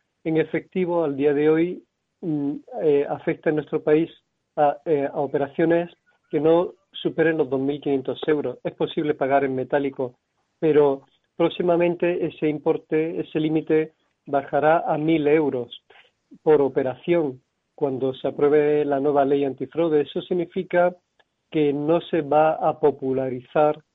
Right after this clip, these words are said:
como medio de cambio, eh, el Bitcoin porque mm, si tiene una cotización superior, como la tiene actualmente,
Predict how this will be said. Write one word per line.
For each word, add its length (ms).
como 460
medio 420
de 160
cambio, 540
eh, 500
el 140
Bitcoin 480
porque 500
mm, 260
si 100
tiene 200
una 200
cotización 600
superior, 500
como 220
la 120
tiene 240
actualmente, 800